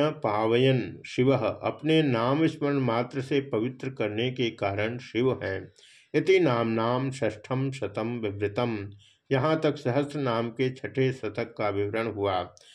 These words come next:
श्रीवत्स संज्ञम चिन्हमस्य वक्षसि स्थितमिति श्रीवत्स वक्षाः। भगवान के वक्षस्थल में श्रीवत्स नामक चिन्ह है, इसलिए वे श्रीवत्स वक्षा हैं। अस्य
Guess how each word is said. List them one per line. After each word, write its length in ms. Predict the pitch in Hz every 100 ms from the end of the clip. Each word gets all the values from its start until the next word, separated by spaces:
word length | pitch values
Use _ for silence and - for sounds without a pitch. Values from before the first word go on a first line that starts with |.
| - _ 147
श्रीवत्स 460 | 160 156 143 147
संज्ञम 760 | 135 135 117 113 120 127 139 139
चिन्हमस्य 920 | - 117 117 131 123 113 - 131 127 135
वक्षसि 1000 | 120 110 - 139 135 135 110 107 117 131 - - _ -
स्थितमिति 1160 | 131 131 170 160 151 123 113 123 117 135 151 -
श्रीवत्स 640 | - 139 139 120 120 -
वक्षाः। 840 | 135 120 - - 104 110 113 98 95 - _ - -
भगवान 460 | 113 131 139 156 165
के 160 | 160
वक्षस्थल 640 | 135 117 - 135 135 - 151
में 200 | 147 120
श्रीवत्स 460 | 110 110 113 131 131
नामक 400 | 117 110 113 110 -
चिन्ह 220 | 123 120
है, 260 | 101 98 101 - _ -
इसलिए 400 | 135 135 156 151
वे 160 | 127 120
श्रीवत्स 600 | - 135 113 110 110 127
वक्षा 460 | 120 - 120 120
हैं। 380 | 101 101 95 - - _ _ _ _ _ _ - _ _ -
अस्य 380 | 139 143 170